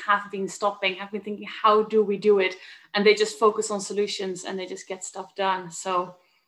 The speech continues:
yeah, it was, it was just an honor to work with them, and really inspirational to see how even when things are so constricted, they get it done, and they get it done well.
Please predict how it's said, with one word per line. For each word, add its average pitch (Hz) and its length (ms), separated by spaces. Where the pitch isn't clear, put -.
yeah, 208 260
it 220 40
was, 269 200
it 262 100
was 302 140
just 311 160
an 233 100
honor 233 260
to 220 120
work 220 220
with 220 140
them, 185 240
and 190 140
really 214 160
inspirational 202 580
to 202 80
see 196 460
how 185 440
even 208 480
when 185 180
things 196 220
are 196 60
so 196 180
constricted, 208 640
they 196 60
get 202 180
it 226 140
done, 196 420
and 202 140
they - 20
get 196 160
it 190 120
done 185 200
well. 180 420